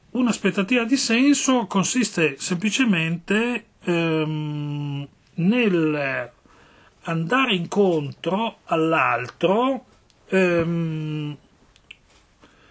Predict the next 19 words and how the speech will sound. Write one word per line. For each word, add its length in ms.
senza 560
essere 880
una 340
tabula 500
rasa, 580
cioè 300
senza 500
rinunciare, 1040
ehm, 1120
alle 180
proprie 320
opinioni, 640
ai 100
propri 280
pensieri, 600
in 80
qualche 260
modo 240
anche 400